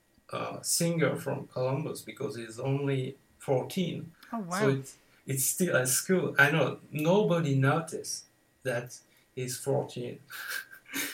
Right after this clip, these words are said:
Speaker 1: But when I met him, he was twelve. So, and when he sang that song, A Love Ghost, he was thirteen. So, uh, that, that's, that's a problem. I mean, we, we can,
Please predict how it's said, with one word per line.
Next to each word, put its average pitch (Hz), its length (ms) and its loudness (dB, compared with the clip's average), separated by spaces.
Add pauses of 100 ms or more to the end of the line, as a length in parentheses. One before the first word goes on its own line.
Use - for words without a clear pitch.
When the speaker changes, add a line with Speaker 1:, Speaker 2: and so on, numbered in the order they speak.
(240)
Speaker 1:
But 143 280 2 (260)
when 143 180 0
I 135 140 6
met 156 340 4 (200)
him, 139 320 0
he 131 100 -2
was 113 560 -2
twelve. - 380 -2 (100)
So, - 300 -4
and 120 220 -2
when 156 180 4
he 139 160 4
sang 156 460 4
that 147 260 4
song, - 280 -2 (300)
A 107 80 -4
Love 135 320 0
Ghost, 117 520 0
he 120 100 -6
was 113 400 -4 (280)
thirteen. 139 640 4
So, 151 420 4
uh, 127 580 4 (180)
that, 151 260 4
that's, 156 400 4
that's 147 300 4
a 139 80 -6
problem. 160 500 2
I 135 120 2
mean, 131 180 2 (580)
we, 202 180 6
we 202 180 4
can, 165 400 0